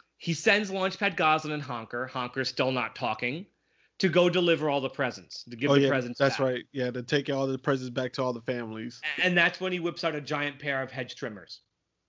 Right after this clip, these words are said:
Speaker 1: Like, gigantic, like, as big as his own, own body.
Speaker 2: Mm-hmm.
Speaker 1: Uh, my favorite dialogue in this episode is this bit of meta humor,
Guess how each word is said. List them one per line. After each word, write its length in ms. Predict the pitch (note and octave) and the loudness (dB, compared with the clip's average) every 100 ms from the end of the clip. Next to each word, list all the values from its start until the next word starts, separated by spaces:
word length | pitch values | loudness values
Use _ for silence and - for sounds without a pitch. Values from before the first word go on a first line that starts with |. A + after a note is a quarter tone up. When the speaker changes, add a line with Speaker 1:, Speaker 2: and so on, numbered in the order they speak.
| _ - | _ -2
Speaker 1:
Like, 240 | D3 A2+ | -2 -2
gigantic, 720 | B2 E3+ E3 E3 C#3 G#2 - B2 | 2 4 4 2 0 -4 -12 -14
like, 180 | A#2+ C3 | -12 -10
as 80 | |
big 220 | A2+ D#3+ D#3 | -2 0 0
as 100 | C#3 | -2
his 140 | B2 | -6
own, 160 | C3 C3+ - | -8 -8 -6
own 240 | D#3+ D3+ C3+ | -2 0 0
body. 360 | B2 A2 F2 _ _ _ _ | 0 0 -6 _ _ _ _
Speaker 2:
Mm-hmm. 240 | B2+ B2 A#2+ | -10 -8 -4
Speaker 1:
Uh, 260 | C#3+ C#3 - E3 | 0 0 -2 -2
my 120 | F#3 | -2
favorite 600 | F#3+ F#3+ F#3+ G#3 G#3+ - D3+ | 4 4 4 2 -2 -2 -2
dialogue 460 | C#3 C#3+ C#3+ C#3 C3+ | 2 4 4 2 -2
in 60 | |
this 140 | C3+ B2+ | -4 -4
episode 680 | B2+ C#3+ C#3 D3 D3 C#3+ C#3 | -6 -4 -2 2 2 0 -2
is 160 | D3 C#3 | -2 0
this 120 | C3+ | -2
bit 200 | - D3+ | 0 0
of 80 | C#3 | 0
meta 280 | C3 B2+ C#3+ | 0 2 0
humor, 420 | C#3 D#3+ D#3+ D#3+ | 0 -2 -2 -4